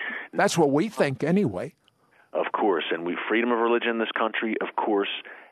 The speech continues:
Speaker 2: And not every mosque is a terror hotbed, but enough mosques have been terror hotbeds, Sid, that we need to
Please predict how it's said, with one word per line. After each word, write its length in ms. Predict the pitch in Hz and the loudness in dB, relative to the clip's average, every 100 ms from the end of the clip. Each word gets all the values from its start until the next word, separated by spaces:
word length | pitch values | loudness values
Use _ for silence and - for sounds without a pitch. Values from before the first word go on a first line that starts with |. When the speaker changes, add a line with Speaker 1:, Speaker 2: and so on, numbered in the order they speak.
| _ | _
Speaker 2:
And 80 | 90 | -4
not 180 | 87 110 | 0 2
every 220 | 147 170 | 2 2
mosque 420 | 131 90 85 - | 2 0 0 -2
is 80 | 87 | -4
a 60 | 87 | -4
terror 300 | - 95 92 | -2 0 0
hotbed, 540 | 117 123 - 82 71 - - _ - | 0 -4 -2 -4 -2 -8 -16 _ -2
but 200 | 90 - - | -2 -2 -4
enough 340 | 95 98 143 - | -2 0 0 -2
mosques 520 | 101 82 73 - - - - - - - | -2 0 0 -4 -4 -8 -10 -16 -10 -4
have 320 | 143 185 - | 0 0 0
been 180 | 98 87 | -2 0
terror 320 | 95 85 78 | 0 2 2
hotbeds, 480 | 78 78 - 80 - - | 0 -2 0 -2 -2 -2
Sid, 160 | 87 87 | -2 -2
that 120 | 80 | -4
we 140 | 85 | -6
need 200 | 90 | -6
to 60 | 110 | -4